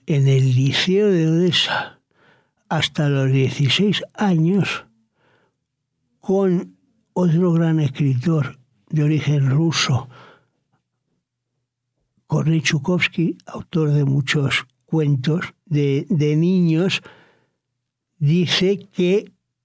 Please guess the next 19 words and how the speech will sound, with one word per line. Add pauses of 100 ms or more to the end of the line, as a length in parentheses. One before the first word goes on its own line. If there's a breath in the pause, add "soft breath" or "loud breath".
(160)
la
pasión (240)
por
la
lectura
y
por
la
escritura (1400 soft breath)
de
Jabotinsky
era
tal (280)
que
él (100)
me
introdujo
a
mí